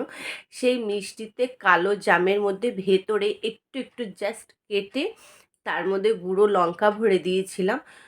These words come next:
দুটো কালো মিষ্টি আর দুটো সাদা দিয়েছিলাম, আর সাদাটা একটু কেটে তার মধ্যে লবণ ভরে দিয়েছিলাম।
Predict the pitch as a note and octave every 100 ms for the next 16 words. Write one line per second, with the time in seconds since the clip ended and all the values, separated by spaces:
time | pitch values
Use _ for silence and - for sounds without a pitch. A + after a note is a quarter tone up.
0 | _ - E3+ A3+ A3+ B3+ A3 D#3 F#3 G3+
1 | G#3+ G#3 D4 A#3+ F3 G3 B3+ B3 - E3
2 | F#3 F#3 F#3+ F#3 A3 A#3+ F#3+ F#3 - F#3
3 | F3 G#3+ C4 B3 - B3 A3 G#3 G3+ B3
4 | G#3 G3 G3 F#3 F#3 D#3 E3 G3 F#3+ F3+
5 | E3 E3+ D#3+ F3 F3+